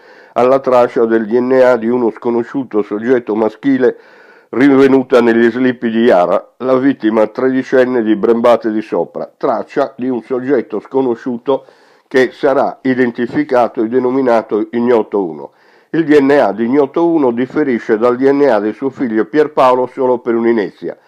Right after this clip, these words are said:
La signora Laura si rasserena, è solo un attimo, perché secondo quanto le viene riferito,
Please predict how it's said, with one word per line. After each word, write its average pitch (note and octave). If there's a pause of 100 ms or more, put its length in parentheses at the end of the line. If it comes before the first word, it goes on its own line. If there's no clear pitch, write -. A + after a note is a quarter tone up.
(100)
La A2+
signora C3+
Laura C#3+
si B2+
rasserena, A2+
è C#3+
solo C#3
un A#2+
attimo, F#2+
perché C#3
secondo B2
quanto C#3
le G#2+
viene A#2+
riferito, G#2+